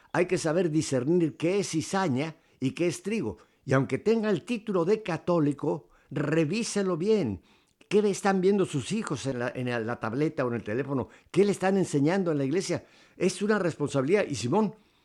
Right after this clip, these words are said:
cuando lleguemos cada uno a nuestro juicio personal, después vendrá el juicio final, pero el juicio personal, tendremos que dar acto de todo lo que hemos hecho en nuestra vida desde el momento en que fuimos concebidos hasta el momento en que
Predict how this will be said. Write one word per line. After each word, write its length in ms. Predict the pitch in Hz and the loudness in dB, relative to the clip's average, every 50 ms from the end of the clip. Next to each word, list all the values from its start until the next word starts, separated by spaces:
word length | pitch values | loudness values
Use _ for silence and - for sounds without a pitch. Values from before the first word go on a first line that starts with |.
| _ _ | _ _
cuando 260 | _ - 135 135 123 120 | _ 0 2 2 2 2
lleguemos 360 | 123 131 165 208 196 160 - | 2 2 2 2 0 -2 -4
cada 320 | - 185 214 208 196 180 | -2 -2 0 2 2 2
uno 260 | 170 190 196 196 180 - | 2 2 0 0 0 -2
a 120 | - 127 | -2 -2
nuestro 340 | 123 123 120 113 - 127 117 | -2 -2 -2 -4 -4 -6 -4
juicio 380 | 104 123 165 175 - 165 - - | -2 0 0 2 2 0 2 2
personal, 600 | 160 160 156 - 135 123 110 107 113 - 170 - _ _ _ _ | 0 -2 0 -2 -4 -2 0 -2 -2 -2 -6 -12 _ _ _ _
después 320 | - 101 101 - - 135 156 | -10 -8 -6 -2 0 0 2
vendrá 280 | 151 143 135 123 135 | 4 2 2 2 0
el 80 | 143 131 | 0 -2
juicio 280 | - 120 117 - 143 110 | -2 -4 -4 -2 -4 -4
final, 320 | 131 151 139 127 135 139 - | -2 -2 0 0 0 0 -2
pero 160 | 147 110 98 | -2 -2 -2
el 160 | 98 95 85 | -2 -4 -8
juicio 400 | - - - 143 135 - 151 139 | -8 -6 -6 -4 -2 -2 -2 -4
personal, 440 | - - - 127 147 139 147 175 156 - - - - - - _ _ - | -4 -6 -6 -4 -2 -2 -2 -2 -4 -6 -14 -20 -20 -20 -20 _ _ 2
tendremos 440 | 160 151 143 131 175 226 226 185 - | 4 4 4 6 4 4 4 2 0
que 140 | - 196 | -4 -4
dar 160 | 196 196 196 208 | -2 0 0 0
acto 380 | 208 - - - 214 190 - - _ _ - | -2 -4 -4 -4 -4 -6 -6 -8 _ _ -4
de 200 | 131 131 190 180 | 2 4 4 4
todo 500 | 185 - - 233 240 247 233 220 247 240 | 4 4 4 6 6 6 4 4 2 2
lo 140 | 220 220 220 | 2 2 4
que 80 | 220 | 2
hemos 300 | 226 220 226 - - - | 4 4 4 2 2 0
hecho 260 | 220 214 214 - 214 | -2 -2 0 0 -2
en 80 | 208 190 | 0 0
nuestra 280 | 190 170 - - 160 165 | 0 -2 -2 -2 -2 -2
vida 300 | 196 233 226 208 190 160 | -2 -2 -2 -2 -2 -2
desde 220 | 156 135 113 147 | -2 -2 0 2
el 80 | 147 139 | 2 2
momento 460 | 139 143 151 180 226 240 226 - 214 | 2 2 2 0 0 0 0 0 -2
en 100 | 202 - | -2 0
que 120 | - 170 | -2 -2
fuimos 320 | 143 151 185 202 202 185 - | -2 0 0 0 0 -2 -2
concebidos 600 | 165 160 143 - 143 147 190 233 233 226 190 - - - - - | -2 -4 -2 -2 -2 -2 -2 0 -2 -2 -2 -4 -10 -20 -14 -8
hasta 260 | 127 131 - - 131 | -8 -6 -4 -2 0
el 60 | 127 | 0
momento 340 | 127 127 139 170 180 180 180 | 2 4 2 2 2 0 -2
en 120 | 160 - | -4 -2
que 260 | - 156 127 117 - | -2 -2 -2 -2 -4